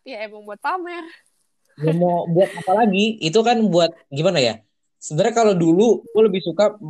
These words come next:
Speaker 2: bilang kayak untuk mengaktualisasikan diri, tapi setelah gue belajar tentang teori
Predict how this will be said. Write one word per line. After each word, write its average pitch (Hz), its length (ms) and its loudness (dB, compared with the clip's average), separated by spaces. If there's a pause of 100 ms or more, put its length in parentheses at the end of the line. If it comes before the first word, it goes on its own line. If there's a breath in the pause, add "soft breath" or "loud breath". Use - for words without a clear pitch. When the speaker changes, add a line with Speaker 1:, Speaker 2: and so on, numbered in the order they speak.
(120)
Speaker 2:
bilang 156 320 0
kayak 147 240 0
untuk 156 320 -4
mengaktualisasikan 160 1120 -4
diri, 135 320 -2
tapi 190 320 -4 (320 soft breath)
setelah 190 400 2
gue 170 240 4
belajar 160 560 0
tentang 151 560 -2
teori 147 400 2